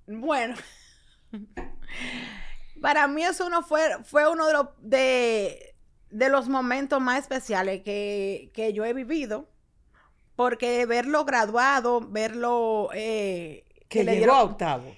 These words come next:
Speaker 1: que le dieron, <laughs> que, que pasó octavo, pero también que le, le reconocieron to-, también toda, eh, eh, la perseverancia, la, el trabajo que él ha hecho, ¿me entiendes? O sea,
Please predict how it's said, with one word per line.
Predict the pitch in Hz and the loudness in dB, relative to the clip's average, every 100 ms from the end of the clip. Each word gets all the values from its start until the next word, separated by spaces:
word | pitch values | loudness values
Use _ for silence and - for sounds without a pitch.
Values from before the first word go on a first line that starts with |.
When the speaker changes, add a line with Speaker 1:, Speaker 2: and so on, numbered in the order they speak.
| _ - | _ -4
Speaker 1:
que | 247 | 0
le | 247 240 | 2 2
dieron, | 226 240 269 247 | 4 4 4 0
<laughs> | - | 0
que, | 254 - | 2 2
que | - 254 | 4 4
pasó | 269 262 - | 4 2 -2
octavo, | 262 226 226 | 0 0 0
pero | 214 214 | -2 -2
también | 220 214 226 233 | -2 -4 -6 -4
que | 254 | -2
le, | 240 | -2
le | 208 220 220 | -2 0 0
reconocieron | 220 214 220 202 196 233 240 208 190 | 0 -4 -4 -6 -4 -2 -2 -4 -6
to-, | 202 - | -8 -6
también | 202 202 214 226 214 | -4 -2 -2 -4 -4
toda, | 208 226 226 214 | -2 0 0 0
eh, | 220 - | -2 -2
eh, | 202 202 190 170 185 _ - - _ - | -2 -2 -2 -4 -8 _ -20 -20 _ -2
la | 202 | 0
perseverancia, | 202 190 202 196 196 233 233 - 208 196 190 - _ | -2 -4 -4 -2 0 0 -4 -4 -2 -2 -4 -10 _
la, | - 196 196 165 | -4 0 0 0
el | 208 196 | -2 -2
trabajo | 196 190 202 214 | -2 -2 -4 -4
que | - 214 | -4 -4
él | |
ha | 190 190 | -2 -2
hecho, | 233 214 208 185 190 | -2 -2 -4 -8 -10
¿me | - 208 | -12 -10
entiendes? | 233 214 208 | -6 -8 -6
O | |
sea, | 240 202 | -6 -6